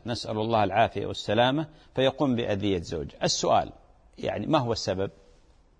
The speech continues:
ه-، هذا هو السؤال الذي يفرض نفسه، ما هو السبب؟ قد تكون، يكون السبب المرأة نفسها. سامحيني أقول هذا الكلام، يعني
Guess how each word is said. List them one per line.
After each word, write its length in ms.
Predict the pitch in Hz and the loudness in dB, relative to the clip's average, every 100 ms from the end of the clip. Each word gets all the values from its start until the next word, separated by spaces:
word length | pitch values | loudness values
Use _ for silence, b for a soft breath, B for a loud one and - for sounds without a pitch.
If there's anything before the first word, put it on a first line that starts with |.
| _ _ _ _ - | _ _ _ _ -4
ه-، 80 | |
هذا 280 | 147 139 180 | 0 2 4
هو 60 | 151 | 2
السؤال 420 | - 139 135 123 | 0 2 2 2
الذي 320 | 113 110 110 | 2 0 0
يفرض 340 | 131 - 113 104 | 0 0 0 0
نفسه، 260 | 104 113 | -2 0
ما 140 | 143 160 | 2 2
هو 120 | 127 | 2
السبب؟ 400 | - 107 101 101 b b b b _ | 0 -2 -2 -6 b b b b _
قد 100 | 185 | 0
تكون، 440 | 185 190 - 196 185 | 0 0 2 2 2
يكون 260 | 165 185 | 0 0
السبب 400 | 170 - 180 170 | 0 2 2 4
المرأة 400 | 165 175 170 123 | 4 4 4 4
نفسها. 420 | 127 - - 87 - - _ _ - | 2 -2 -10 -16 -18 -20 _ _ -4
سامحيني 540 | 135 135 143 160 104 | 2 2 2 2 2
أقول 220 | 101 104 | 0 2
هذا 160 | 104 95 | 2 2
الكلام، 360 | 87 - 90 - _ _ b b b - | -2 -4 -6 -8 _ _ b b b -2
يعني 440 | 117 117 127 123 | 0 2 2 0